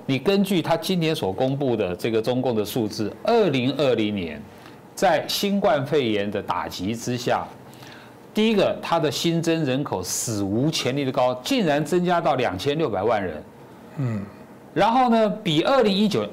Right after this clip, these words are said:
Speaker 1: 二零一九年已经掺水了，二零一九年新增人口是一千四百万，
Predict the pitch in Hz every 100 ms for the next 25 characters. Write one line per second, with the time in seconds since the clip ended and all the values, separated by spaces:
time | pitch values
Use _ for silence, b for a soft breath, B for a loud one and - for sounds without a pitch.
0 | - 247 190 175 208 170 113 117 120 104
1 | 127 139 127 127 101 80 78 - 220 214
2 | 196 196 226 226 127 113 113 120 - 185
3 | 190 185 180 143 151 127 101 117 143 139
4 | 139 131 127 120 82 90 95